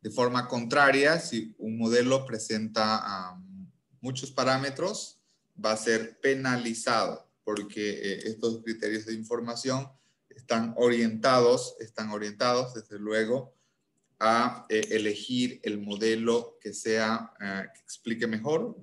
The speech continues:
menor varianza en los errores y que sea más parsimonioso.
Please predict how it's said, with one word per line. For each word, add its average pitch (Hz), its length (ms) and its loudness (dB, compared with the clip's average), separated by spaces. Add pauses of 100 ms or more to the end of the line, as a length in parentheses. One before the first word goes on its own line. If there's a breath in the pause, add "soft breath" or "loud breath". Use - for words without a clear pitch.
menor 95 220 -6
varianza 120 480 -2
en 120 100 -2
los 113 140 -6
errores 160 560 -6
y 131 160 -8
que 151 180 -6
sea 131 280 -2
más 127 400 -4 (460)
parsimonioso. 113 880 -2